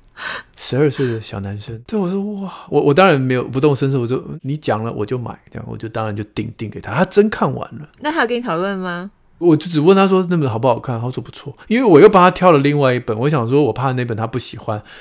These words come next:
Speaker 1: 既然你喜欢这一类的，
Speaker 2: 对。
Speaker 1: 我就又挑了另外一本如何做一个什么幽默的人之类的啦，哈。那，
Speaker 2: 嗯，嗯，嗯。
Speaker 1: 那我就说：“哎，这两本，一本是你挑，一本是我挑的。那反正你如果不喜欢，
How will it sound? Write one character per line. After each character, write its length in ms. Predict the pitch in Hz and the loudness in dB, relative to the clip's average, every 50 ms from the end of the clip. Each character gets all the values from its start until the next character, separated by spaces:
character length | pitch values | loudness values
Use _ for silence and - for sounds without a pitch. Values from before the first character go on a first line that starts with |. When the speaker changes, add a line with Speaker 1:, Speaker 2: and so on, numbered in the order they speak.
| - - - | -20 -16 -10
Speaker 1:
既 160 | - - 190 | -4 0 0
然 180 | 156 131 123 | 2 2 2
你 60 | 135 135 | 0 0
喜 140 | - 120 | -2 -2
欢 180 | 110 127 127 127 | -2 -2 -2 -2
这 140 | - - 123 | 0 0 0
一 60 | 123 | 0
类 100 | 123 117 | 0 0
的， 60 | 107 | -2
Speaker 2:
对。 40 | 110 | -2
Speaker 1:
我 100 | 110 113 | 0 0
就 160 | 127 135 139 156 - | 0 0 0 0 4
又 120 | - 170 143 | 4 4 4
挑 300 | - - - 143 131 131 | 4 0 0 2 2 2
了 40 | |
另 160 | 131 131 127 123 | 2 0 -2 -2
外 140 | 117 120 | -2 -4
一 40 | 117 | -4
本 220 | 110 117 113 113 117 | -4 -4 -6 -6 -4
如 160 | 113 113 117 | -6 -6 -4
何 160 | 113 113 110 110 | -2 -2 -4 -4
做 260 | - - 131 120 117 | -4 -4 -2 -2 -2
一 80 | 113 110 | -4 -4
个 180 | - 117 113 | -6 -6 -6
什 160 | 113 - - | -8 -10 -12
么 120 | 113 113 117 120 - 165 - - - - - | -12 -10 -10 -12 -12 -14 -18 -20 -20 -16 -8
幽 160 | - 113 113 | -6 -4 -2
默 120 | 117 131 | 0 0
的 120 | 123 123 110 | 0 2 0
人 180 | 98 87 95 | 0 0 -2
之 160 | 101 - - - | -4 -2 0 2
类 140 | 135 127 | 4 4
的 60 | 107 104 | 4 4
啦， 100 | 101 - | 2 0
哈。 300 | - 113 113 101 101 110 - - | 0 -2 -4 -4 -4 -8 -10 -6
那， 100 | - 214 | -6 -4
Speaker 2:
嗯， 60 | 214 | -4
嗯， 120 | - 214 | -2 -2
嗯。 40 | 139 | 0
Speaker 1:
那 260 | 139 135 113 101 98 | 0 0 -2 -4 -6
我 100 | 104 123 | -6 -6
就 80 | 120 127 | -4 -4
说 140 | 127 - 160 | -2 2 4
：“哎， 60 | 180 | 6
这 100 | 190 202 | 6 6
两 180 | 190 151 147 | 6 6 4
本， 200 | 143 135 127 117 - - - - - - | 4 4 2 0 -2 -10 -20 -12 -6 -2
一 80 | 190 | 0
本 140 | 151 139 120 | 0 2 2
是 80 | 139 143 | 0 0
你 120 | 127 107 | 0 -2
挑， 240 | 101 127 117 117 117 | -2 -2 -2 0 0
一 40 | 117 | -2
本 120 | 120 117 110 | -4 -4 -4
是 40 | 110 | -4
我 140 | 110 113 | -4 -6
挑 300 | 110 - - 107 101 104 | -6 -6 -6 -4 -4 -4
的。 160 | 101 107 107 110 | -4 -6 -6 -4
那 100 | 123 120 | -4 -4
反 160 | 107 - 101 | -4 -4 -4
正 220 | 113 135 143 139 - | -2 -4 -4 -4 -6
你 100 | 139 113 | -8 -6
如 100 | 107 113 | -2 -2
果 80 | 127 113 | -2 -2
不 80 | - 123 | -2 -6
喜 160 | - - - | -8 -8 -8
欢， 180 | - 104 104 | -8 -8 -6